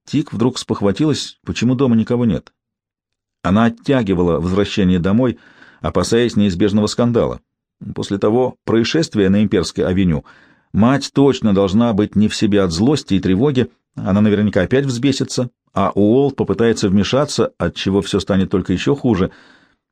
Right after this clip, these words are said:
Но теперь Тик забеспокоилась и спросила, где её мать. Два взрослых человека замялись,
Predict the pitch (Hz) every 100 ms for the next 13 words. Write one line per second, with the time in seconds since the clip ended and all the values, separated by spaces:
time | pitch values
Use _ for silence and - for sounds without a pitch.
0 | _ 92 113 117 131 151 135 - 135 104
1 | 117 117 123 110 147 175 147 - - -
2 | _ _ _ - - 107 - 135 95 120
3 | 120 117 73 - _ _ _ _ _ _
4 | _ _ _ _ _ _ - 78 95 135
5 | 147 139 147 139 123 135 127 139 135 117
6 | 123 131 160 156 135 -